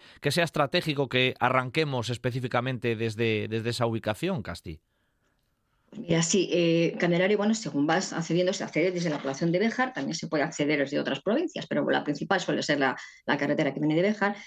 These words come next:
Speaker 2: Entonces, ya vas viendo al, al llegar, pues, todo el paisaje, nuestra sierra, el fondo del pueblo. Entonces, al principio está la, la iglesia, la ermita del Humilladero.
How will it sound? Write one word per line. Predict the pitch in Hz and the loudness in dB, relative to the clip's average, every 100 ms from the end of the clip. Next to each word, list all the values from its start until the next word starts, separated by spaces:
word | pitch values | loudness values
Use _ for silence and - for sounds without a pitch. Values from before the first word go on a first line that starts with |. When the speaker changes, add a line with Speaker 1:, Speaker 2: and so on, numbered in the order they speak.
| - | -12
Speaker 2:
Entonces, | - 196 - | -2 0 2
ya | 170 175 | 0 2
vas | 214 226 | 2 2
viendo | 208 208 254 | 2 4 2
al, | 220 170 151 143 | 2 0 0 -2
al | 151 | -2
llegar, | 143 139 190 220 | 0 2 2 0
pues, | - | -6
todo | 147 147 | -2 -2
el | 143 | 0
paisaje, | 143 143 147 165 185 190 | -2 0 0 2 2 2
nuestra | 165 - - | -2 -4 0
sierra, | 165 170 165 170 170 - - - | 2 2 2 2 2 -2 -16 -4
el | 139 139 | -2 -2
fondo | 156 160 | 0 2
del | 160 160 | 2 2
pueblo. | 180 170 180 196 - | 2 2 0 -2 -10
Entonces, | - 190 - | -4 -4 -2
al | 175 170 | -2 0
principio | 175 220 247 | 0 0 -2
está | 247 247 | 0 0
la, | 220 160 120 - | 2 0 -4 -6
la | 156 139 | -8 -8
iglesia, | 139 143 - 196 | -4 -2 0 2
la | 156 | 2
ermita | 156 190 202 | 2 2 2
del | 202 | 2
Humilladero. | 165 127 123 143 - | 0 -2 -2 -2 -4